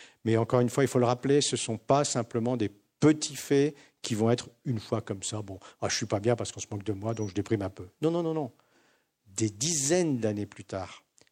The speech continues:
les adultes qui ont été des enfants harcelés sont beaucoup plus que les autres, à risque de dépression, à risque de tentative de suicide, comme les enfants. Je rappelle souvent que les premières recherches très importantes sur le harcèlement à l'école,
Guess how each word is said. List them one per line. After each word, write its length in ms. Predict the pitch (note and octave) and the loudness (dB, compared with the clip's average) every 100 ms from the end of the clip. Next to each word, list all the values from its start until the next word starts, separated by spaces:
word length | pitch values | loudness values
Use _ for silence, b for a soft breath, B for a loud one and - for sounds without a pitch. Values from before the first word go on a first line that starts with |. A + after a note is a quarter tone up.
| - | -6
les 160 | G#2 A#2+ | 0 2
adultes 300 | A#2+ D3 - | 2 0 -2
qui 120 | G2+ | -8
ont 60 | |
été 140 | G2 G#2+ | -6 -4
des 200 | G2+ A2+ | -2 0
enfants 280 | A#2 - G#2+ | -2 0 -2
harcelés 500 | - - F#2 F#2 - _ - | 0 -6 -6 -12 -16 _ -4
sont 300 | - A#2 A2 - | -2 0 -2 -6
beaucoup 300 | G#2+ B2+ G#2+ | 0 0 0
plus 300 | - G#2+ - | -4 -4 -4
que 80 | F#2 | -8
les 180 | F2 | -8
autres, 300 | D#2+ - - _ _ - | -10 -14 -20 _ _ -6
à 100 | A#2 | 0
risque 240 | A2+ - | 0 0
de 80 | G#2 | -6
dépression, 500 | F#2 - F2+ - G2+ _ _ _ | -8 -6 -6 -6 -10 _ _ _
à 140 | - | -2
risque 220 | G#2+ A2+ G2+ | 0 0 -2
de 100 | - | -2
tentative 480 | C3 A#2+ A2 A2 | 0 2 0 -2
de 100 | G2 | -6
suicide, 460 | F#2+ G2+ - G#2 G#2 - | -12 -6 -6 -6 -12 -2
comme 200 | B2+ A#2 | 0 2
les 120 | A2 | 0
enfants. 320 | G#2 - F#2+ _ b b b b | -2 -10 -20 _ b b b b
Je 100 | - | 0
rappelle 260 | B2 C#3+ B2+ | 4 4 2
souvent 300 | - C#3 F3 | 2 2 2
que 160 | - | 2
les 220 | A2 G2+ - _ _ _ _ _ | 0 0 -6 _ _ _ _ _
premières 320 | - F3 C3+ | 2 2 4
recherches 400 | C3+ B2 B2 - | 2 2 0 0
très 220 | - D#3 | 0 2
importantes 500 | D3 C3 B2 - A2 | 0 0 -4 -2 -4
sur 160 | - G2+ | -4 -6
le 160 | F2 - | -10 -4
harcèlement 420 | G#2+ - A2 G#2 | -4 -2 -2 -2
à 40 | G2+ | -6
l'école, 360 | G2 G#2 F2+ | -6 -8 -10